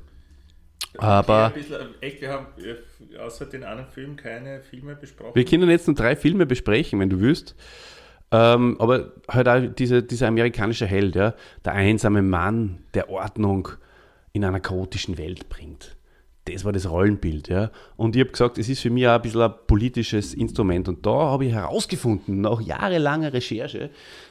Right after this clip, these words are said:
Speaker 1: dass er, ähm, Präsident der Motion Picture Alliance for the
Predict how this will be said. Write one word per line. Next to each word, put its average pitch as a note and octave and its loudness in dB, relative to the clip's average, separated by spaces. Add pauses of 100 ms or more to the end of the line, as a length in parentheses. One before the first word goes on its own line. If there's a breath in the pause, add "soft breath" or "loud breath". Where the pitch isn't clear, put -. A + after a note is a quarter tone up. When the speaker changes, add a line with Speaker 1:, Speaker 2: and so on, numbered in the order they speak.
(100)
Speaker 1:
dass G2+ 0
er, A#2+ 2 (440 soft breath)
ähm, A2 4 (180)
Präsident A2 2
der A2 6
Motion C#3+ 2
Picture D3+ 0 (800)
Alliance A#2+ 2 (760)
for A2 2
the A2+ 4